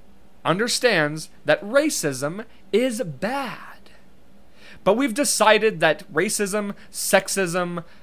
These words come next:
uh, uh, religion, and, and a virus are political issues. Are you fucking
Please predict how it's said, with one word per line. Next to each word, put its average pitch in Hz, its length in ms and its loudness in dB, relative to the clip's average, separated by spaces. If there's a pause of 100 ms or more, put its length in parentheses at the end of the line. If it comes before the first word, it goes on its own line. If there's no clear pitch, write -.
(120)
uh, 131 560 6 (960)
uh, 120 440 2 (300)
religion, 190 1000 2 (480)
and, 123 720 6 (280)
and 123 400 2 (120)
a 165 120 8
virus 202 1300 8 (800)
are 247 120 8
political 311 840 4
issues. 185 840 4 (1120)
Are 269 180 10
you 214 440 4
fucking 311 1040 6